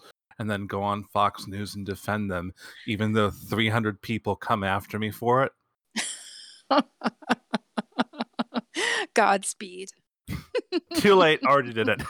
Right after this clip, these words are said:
Speaker 2: <laughs> I know. I, I, I kind of missed that because I was, I had,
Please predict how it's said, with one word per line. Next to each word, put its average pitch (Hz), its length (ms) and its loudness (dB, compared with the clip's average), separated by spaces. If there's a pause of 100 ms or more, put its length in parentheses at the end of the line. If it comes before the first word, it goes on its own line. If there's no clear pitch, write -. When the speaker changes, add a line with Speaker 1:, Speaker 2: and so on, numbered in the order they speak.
(180)
Speaker 2:
<laughs> - 260 0
I 220 200 2
know. 202 560 -6
I, 202 220 -12 (400)
I, 202 240 -10 (100)
I 202 120 -10
kind 226 320 -6
of 196 120 -12 (240)
missed 190 280 -14
that 180 200 -8
because 180 280 -18
I 180 160 -8
was, 175 200 -14 (400)
I 185 100 -8
had, 180 200 -6